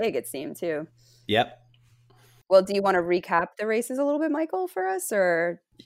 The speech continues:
Speaker 2: Yeah, I mean, I'd be happy to. They were, uh, there were, it was very different from day to day, that's for sure. Um,
Speaker 1: Yeah.
Speaker 2: yeah,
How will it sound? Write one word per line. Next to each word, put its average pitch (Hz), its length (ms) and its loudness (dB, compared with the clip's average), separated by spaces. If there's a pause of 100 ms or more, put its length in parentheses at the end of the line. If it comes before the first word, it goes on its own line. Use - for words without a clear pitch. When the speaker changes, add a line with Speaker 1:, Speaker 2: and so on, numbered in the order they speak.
Speaker 2:
Yeah, 262 220 4
I 302 40 2
mean, 160 120 6
I'd 139 160 4
be - 80 2
happy 117 280 0
to. 101 220 4
They 113 80 6
were, 117 220 6
uh, 98 260 2
there 123 160 4
were, 131 120 4 (440)
it 170 80 6
was 170 120 6
very 208 220 6
different 123 440 0
from 113 100 4
day 110 160 6
to 101 80 4
day, 92 360 -2
that's 113 180 -2
for - 100 0
sure. 92 320 -2 (480)
Um, 95 500 0
Speaker 1:
Yeah. 202 340 -4 (340)
Speaker 2:
yeah, 165 180 0